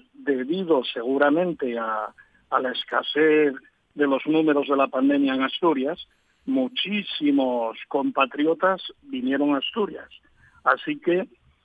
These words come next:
bueno, mm, parece que funcionaron otras cosas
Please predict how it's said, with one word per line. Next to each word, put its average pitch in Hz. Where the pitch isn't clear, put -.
bueno, 143
mm, 135
parece 147
que 165
funcionaron 156
otras 160
cosas 123